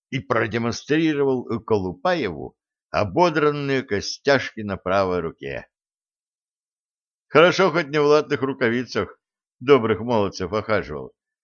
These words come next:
а то мог и зашибить ненароком. «Проклятые недоноски!» — подвел итог всему происшедшему Илья. Это ж надо!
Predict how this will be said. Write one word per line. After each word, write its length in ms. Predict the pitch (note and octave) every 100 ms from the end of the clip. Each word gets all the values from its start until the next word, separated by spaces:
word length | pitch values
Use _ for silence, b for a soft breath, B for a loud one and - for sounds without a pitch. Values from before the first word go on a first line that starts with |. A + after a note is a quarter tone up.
| _
а 160 | F#2+ A2
то 340 | C#3+ D3 D3
мог 300 | C3 C3+ C3
и 60 | C3+
зашибить 640 | B2+ C3 C#3 G2 G#2 - -
ненароком. 720 | A2+ A#2 A2+ F2+ - B1 - _ _ _ _ _ _ _ _ _ _ _ _ _ _ _ -
«Проклятые 1160 | D#2 G#2 G#2+ G#2+ A2+ A#2+ A2+ G2+ - G2 G2+
недоноски!» — 1300 | G2+ G#2 F2+ G#2 G#2+ G#2+ G2 F2+ D2 - - - A#1 _ _ _ _ _ _ _ _
подвел 400 | A2 G#2+ A#2 A2
итог 400 | - C#3+ D3 -
всему 380 | - A#2+ B2+ A2
происшедшему 960 | G2+ A2 F#2+ A2+ A2+ - - F#2+ F#2+
Илья. 420 | F2 E2 D2 A#1+ _ _ _ _ _ _ -
Это 380 | E3+ - C#3 B2+
ж 160 | A#2+
надо! 640 | A#2 A#2+ B2 A#2 F2+ D2